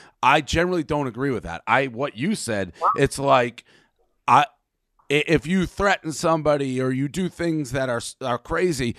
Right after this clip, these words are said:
Speaker 1: you're an asshole and you should never do that. And I maintain that. However, my job is not to create a safe space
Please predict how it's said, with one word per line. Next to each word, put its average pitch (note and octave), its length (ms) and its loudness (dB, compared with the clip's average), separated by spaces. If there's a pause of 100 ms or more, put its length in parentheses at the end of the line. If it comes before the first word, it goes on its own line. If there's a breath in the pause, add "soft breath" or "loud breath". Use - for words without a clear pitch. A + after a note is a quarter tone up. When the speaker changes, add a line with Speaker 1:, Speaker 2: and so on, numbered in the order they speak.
(180 loud breath)
Speaker 1:
you're C3 160 0
an C3 80 4
asshole A#2 680 2 (220 soft breath)
and B2 100 -2
you C3 80 2
should A#2 220 -6
never B2+ 320 0
do C#3 160 2
that. A2+ 260 -2
And A2+ 120 -8
I G#2 100 -6
maintain A2+ 600 -6
that. E2 260 -14
However, C#3 720 -2 (580 soft breath)
my F3+ 320 6
job E3 420 6
is C#3 300 -6 (540)
not D3+ 480 6
to C#3 100 -10
create C#3+ 300 -4
a G#2 40 -6
safe E3 300 -6
space A2+ 500 -8